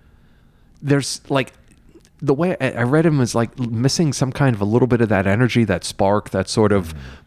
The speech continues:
Speaker 1: boyish playfulness that's been there in the other movies I've seen him in.
Speaker 2: Right.
Speaker 1: And I don't know if that was by design in the movie, because they're la-, I know they're laying the groundwork for Civil War in this.
Speaker 2: Right. Oh, very good, very good. Okay, well, that was gonna be my point. So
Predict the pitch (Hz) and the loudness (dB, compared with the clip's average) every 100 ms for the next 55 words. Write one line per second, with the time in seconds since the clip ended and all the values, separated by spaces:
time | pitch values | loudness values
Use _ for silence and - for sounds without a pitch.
0 | - 110 110 113 - - 104 101 - 110 | 0 2 4 0 -4 -4 -2 0 -2 0
1 | 110 107 - 87 - - 110 98 101 98 | -2 -2 -6 -6 -8 -8 -2 0 0 0
2 | 98 92 98 104 101 104 98 87 - 101 | 0 0 0 -2 -2 0 -2 -2 -4 -2
3 | 104 110 117 110 - - - - 78 73 | 0 0 -2 -6 -12 -20 -20 -16 -14 -8
4 | - 113 95 92 110 110 107 107 92 95 | -2 0 0 -2 -4 -4 -2 -2 0 0
5 | 104 92 - _ - - 101 92 95 90 | 0 -2 -8 _ -16 -4 -2 0 -4 -4
6 | 90 90 107 135 110 101 95 110 113 131 | -2 0 0 0 0 0 2 2 4 2
7 | 107 104 92 95 101 95 98 101 104 107 | 2 0 -2 0 0 2 0 0 2 2
8 | 101 101 98 95 92 92 95 95 90 - | 2 2 0 0 0 2 2 2 0 -2
9 | 92 - 92 90 87 92 107 123 120 120 | -4 -2 0 0 0 0 0 -2 -2 0
10 | 131 - - 92 87 - 120 185 202 220 | -2 -4 -14 -14 -14 -12 -6 -2 2 2
11 | 226 107 147 156 143 113 123 135 143 165 | 2 -2 0 0 -2 -2 -2 0 0 -2
12 | 156 139 110 98 135 104 - - - - | -4 -4 -4 -2 0 -2 -4 -18 -20 -20
13 | - - 185 175 | -14 -2 0 0